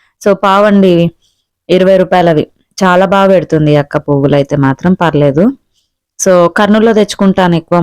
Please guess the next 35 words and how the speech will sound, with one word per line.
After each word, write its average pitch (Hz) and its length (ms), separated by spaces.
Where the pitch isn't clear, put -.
mostly 160 400
నేను, 151 200
ఆడ 185 80
ఇంకా 196 200
దండిగా 165 340
వస్తాయి, 156 320
నాకు 214 220
ఒక - 80
ఐదు 165 160
ఆరు 151 180
రోజులు 143 280
వస్తాయి. 165 320
పూజ 214 140
చేసుకొని 190 420
షాప్కి 165 320
అయితే 165 200
వచ్చాను. 156 360
ఈ 226 120
బ్లౌజ్ 208 280
ఒకసారి 202 380
చూడండి, 185 340
మగ్గం 170 360
వర్క్ 160 240
ఇది. 202 160
బ్యాక్ 196 240
సైడ్ 220 200
వచ్చేసి 208 320
సర్కిల్ 190 400
లాగా 185 200
ఉంటుంది, 160 400
హ్యాండ్స్కి 180 400
వచ్చేసి 180 300
నెట్టెడ్ 180 400
క్లాత్ 165 340
వేపించి 165 520